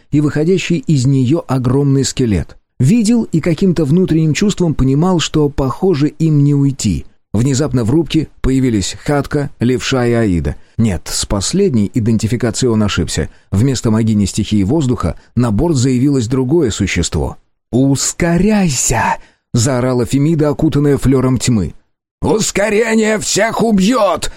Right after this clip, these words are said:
проорал в ответ Кузьмич со страхом, наблюдая, как король всех скелетов очень быстро приближается к острову, шагая буквально по воде.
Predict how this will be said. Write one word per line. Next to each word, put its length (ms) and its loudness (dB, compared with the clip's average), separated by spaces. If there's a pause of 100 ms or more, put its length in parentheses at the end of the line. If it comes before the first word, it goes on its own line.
(200)
проорал 460 0
в 80 0
ответ 300 -2
Кузьмич 480 0
со 180 0
страхом, 500 -2
наблюдая, 540 0
как 200 -2
король 340 0
всех 400 -2
скелетов 600 -2 (240)
очень 460 2
быстро 460 2
приближается 720 0
к 80 -6
острову, 460 2
шагая 420 0
буквально 600 0
по 160 0
воде. 400 0